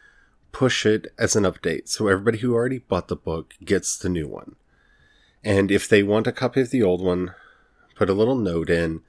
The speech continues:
that says that they can contact me, and I will give them a co-, you know, a copy of the original so that they can have that." 'Cause I don't want to take that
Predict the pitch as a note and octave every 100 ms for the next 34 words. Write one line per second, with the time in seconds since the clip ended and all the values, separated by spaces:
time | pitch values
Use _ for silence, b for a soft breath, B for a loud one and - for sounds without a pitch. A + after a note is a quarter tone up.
0 | b b b b - F#2 F#2+ F2 D#2+ E2+
1 | - F#2+ - F#2+ F2 F2+ - F#2 F2 F2
2 | - E2 D#2+ D#2+ D2+ E2+ D2+ E2 D#2 -
3 | - - - F#2+ D2 C#2 b b b b
4 | b b b - F#2 - - F#2 - F#2
5 | E2 - E2 D#2+ E2 E2 E2+ E2+ F2 D2+
6 | D#2 E2+ b b b b - F2 D#2+ E2+
7 | F2+ E2+ E2+ D#2 - C#2+ G1+ G1+ _ b
8 | b b b b b - F#2 A2 A2+ A2
9 | G2 - F#2 - D2+ -